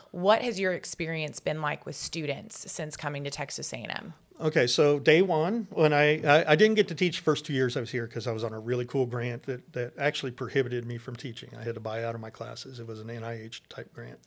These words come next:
Speaker 1: Okay.
Speaker 2: And, uh, but then when I began to start teaching, so I've, uh, the thing you should know is that the only courses I have ever taught on this campus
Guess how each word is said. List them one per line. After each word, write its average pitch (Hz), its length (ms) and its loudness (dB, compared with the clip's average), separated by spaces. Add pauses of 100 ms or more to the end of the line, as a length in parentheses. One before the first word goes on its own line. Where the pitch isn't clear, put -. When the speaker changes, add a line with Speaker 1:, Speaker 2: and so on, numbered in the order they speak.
Speaker 1:
Okay. - 200 -4 (500)
Speaker 2:
And, 143 340 2
uh, 131 220 4
but 151 160 4
then 190 160 6
when 202 100 6
I 170 80 6
began 156 440 2
to 135 40 -6
start 131 320 -2
teaching, - 400 -10
so 143 220 4
I've, 170 240 8
uh, 175 140 4
the 151 340 -2
thing 175 240 4
you 196 60 4
should 165 160 0
know 151 180 6
is 131 100 0
that 135 260 2 (580)
the 151 160 4
only 190 260 6
courses 160 520 4
I 139 160 0
have 131 180 -4
ever 147 260 2
taught 139 360 -4
on 135 120 -8
this 127 160 -10
campus - 800 -10